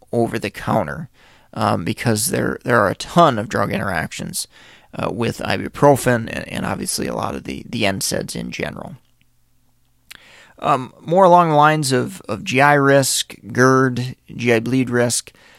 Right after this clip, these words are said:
uh, bisphosphonates, the oral bisphosphonates like alendronate, um, that can potentially have some, uh, additive effects on that G I bleed risk,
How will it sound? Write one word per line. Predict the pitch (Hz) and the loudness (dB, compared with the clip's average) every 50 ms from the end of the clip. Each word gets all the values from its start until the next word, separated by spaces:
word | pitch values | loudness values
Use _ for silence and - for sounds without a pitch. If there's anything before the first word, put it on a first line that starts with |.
| _ _ _ | _ _ _
uh, | - - - | -10 -10 -8
bisphosphonates, | - - 110 - - - - 107 120 131 - - 139 131 127 131 147 - - - - - - | -4 -4 -2 -2 0 2 4 4 4 4 2 -2 -2 -2 -2 -2 -4 -4 -6 -6 -8 -8 -8
the | - 120 | -8 -6
oral | - - 123 120 123 131 | -2 0 2 4 4 4
bisphosphonates | 127 127 123 - - 127 127 127 131 - - - 123 120 123 123 123 - - - | 2 2 0 0 0 0 0 0 0 -2 -2 -4 -2 -2 -2 -2 -2 -4 -6 -6
like | - - - | -6 -8 -10
alendronate, | - - 80 87 120 123 127 120 123 120 120 120 123 123 - - - _ _ _ _ _ _ _ _ _ - | -10 -10 -6 -4 -2 0 0 2 2 2 2 2 2 -2 -4 -10 -20 _ _ _ _ _ _ _ _ _ -12
um, | - - 67 - | -10 -10 -8 -4
that | - 113 120 120 - | 0 0 0 0 0
can | 135 120 | -4 -6
potentially | - 107 - 123 117 113 - - - 117 | -6 -4 -2 -2 -2 -2 -2 -4 -2 -2
have | 113 113 113 110 | -2 -2 -2 -4
some, | - - - 117 113 - _ - - - - - - _ _ | -4 -6 -6 -6 -8 -10 _ -20 -20 -20 -20 -20 -20 _ _
uh, | - 113 90 - | -6 -6 -4 -2
additive | - 120 113 120 120 - - 123 113 98 | 0 0 2 0 0 -2 -2 -2 -2 -2
effects | 110 101 - - - 123 123 - - - - - - - - _ _ _ _ - | -4 -6 -6 -2 0 0 0 0 0 -2 -2 -2 -2 -4 -10 _ _ _ _ -4
on | 117 110 107 | -2 -2 0
that | 107 110 90 - | -2 -4 -4 -4
G | - - - 107 98 | -6 -6 -4 -2 -2
I | 92 90 | -2 -2
bleed | - - - 123 131 135 120 | -4 -6 -2 0 0 0 0
risk, | 120 123 123 120 117 117 - - - - | 0 0 0 0 0 0 -4 -6 -8 -12